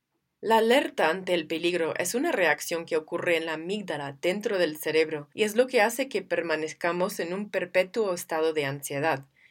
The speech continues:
En un momento ahondaremos más sobre esto.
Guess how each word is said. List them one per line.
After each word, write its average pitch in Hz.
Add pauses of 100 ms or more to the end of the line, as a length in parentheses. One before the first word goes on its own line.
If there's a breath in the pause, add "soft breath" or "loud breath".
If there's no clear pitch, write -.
(140 soft breath)
En 190
un 269
momento 226
ahondaremos 180
más 151
sobre 151
esto. 139